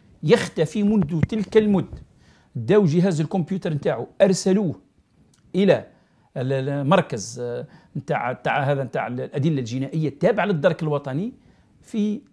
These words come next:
الجزائر، في بوشاوي. ثم تم لغمولو كمبيوتر تاعو،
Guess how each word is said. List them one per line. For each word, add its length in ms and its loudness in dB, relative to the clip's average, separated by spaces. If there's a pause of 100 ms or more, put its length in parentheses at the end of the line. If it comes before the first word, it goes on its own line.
(160)
الجزائر، 540 0
في 180 -4
بوشاوي. 480 -6 (400)
ثم 420 2
تم 360 2
لغمولو 800 -2 (540)
كمبيوتر 380 0
تاعو، 260 -20